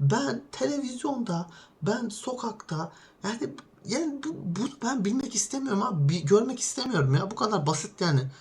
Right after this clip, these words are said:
Simple. Yani hani eminim onlar da benim böyle Türk örf adetlerine dayalı aile yapımı görmek istemiyor olabilirler. Saygım var. Ama yani hani ben kalkıp <laughs> "Tread wife, tread life" is hani kalkıp size bunu özendirmiyorum yani.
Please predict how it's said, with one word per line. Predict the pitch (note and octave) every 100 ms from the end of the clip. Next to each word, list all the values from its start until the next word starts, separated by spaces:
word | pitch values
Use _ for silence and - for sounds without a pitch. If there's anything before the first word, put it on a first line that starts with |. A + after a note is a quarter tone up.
| - -
Simple. | - - A#3+ - E3 B2+ C#3
Yani | E3 F3
hani | E3+ E3 D#3 -
eminim | - E3 A3+ G#3
onlar | F#3+ G#3 G#3+
da | F3+
benim | F3 E3+
böyle | E3 E3+
Türk | - -
örf | - C#3+ C#3
adetlerine | D3+ D3+ - D#3 D#3
dayalı | C#3+ D3 D3 - -
aile | C3+ D3
yapımı | E3+ C#3+ D#3+
görmek | D3 C#3 C3+
istemiyor | C3+ - B2 A2+
olabilirler. | G#2 F#2 - E2 - - -
Saygım | G#2 F#2
var. | - - - - - -
Ama | A2+ C3
yani | C#3 D3 D3
hani | C#3+ D3 C#3 - _ _ _ -
ben | A#2+ B2+ C#3
kalkıp | C#3+ C#3 C3+ C#3+ C#3 - - D3+ C3 - C3+
<laughs> | C#3 - - - _ -
"Tread | - C#3 C#3
wife, | C3+ C3+ C#3 C#3 -
tread | - B2+ B2+
life" | B2+ C3+ C#3 C3+ -
is | C3 A#2+ A#2+ - - -
hani | - A2+ A#2+
kalkıp | B2 B2 C#3
size | C3+ B2+ C3+
bunu | C3+ A#2+
özendirmiyorum | B2+ C3 C3 E3 A#3+ D3+ A#2
yani. | A2